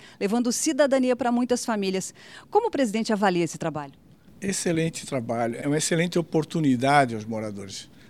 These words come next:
Speaker 2: A maioria das pessoas, e a grande maioria das pessoas, quer pagar sua conta, quer ter uma conta para dizer que é sua, para dizer onde que mora, mostrar como residência e, como você falou, cidadania. As pessoas vêm aqui desde o início,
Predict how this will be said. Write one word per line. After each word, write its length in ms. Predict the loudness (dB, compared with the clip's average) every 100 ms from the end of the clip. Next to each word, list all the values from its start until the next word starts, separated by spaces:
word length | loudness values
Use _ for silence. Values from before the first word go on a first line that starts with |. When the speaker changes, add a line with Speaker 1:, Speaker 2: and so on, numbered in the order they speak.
| -12
Speaker 2:
A 80 | -4
maioria 680 | 0 4 4 4 2 2 2
das 220 | 0 -6
pessoas, 540 | -8 -6 -4 -4 -4 -4
e 80 |
a 80 | -6
grande 580 | -4 2 4 6 4 2
maioria 320 | 0 0 -2
das 140 | -4 -6
pessoas, 520 | -8 -4 -2 -4 -8 -20 -20 -10
quer 140 | -10
pagar 400 | -4 -2 0 -2
sua 200 | -2 -6
conta, 440 | -6 -4 -2 -4 -8
quer 160 | -10
ter 260 | -4 -2 0
uma 220 | -2 -4
conta 340 | -2 -4 -2
para 160 | -4 -6
dizer 220 | -4 -8
que 100 | -8
é 60 | -6
sua, 440 | -4 -2 -2 -2
para 180 | -2 -6
dizer 260 | -6 -2 0
onde 140 | -2
que 120 | 0
mora, 540 | 0 2 2 2 0 -4
mostrar 340 | -6 -6 -6
como 180 | -4 -4
residência 680 | -4 -6 -4 -2 -2 -4 -10 -18 -20 -12
e, 100 | -8
como 160 | -6 -4
você 280 | -4 -4
falou, 320 | -4 -4 -4 -8 -18 -14
cidadania. 880 | -6 -2 2 2 4 2 0 -6 -12 -20 -20 -20
As 80 | -10
pessoas 340 | -6 -4 -4
vêm 280 | -2 -2 -2
aqui 260 | -4 -4 -2
desde 280 | 0 0 2
o 40 |
início, 480 | 2 0 -2 -6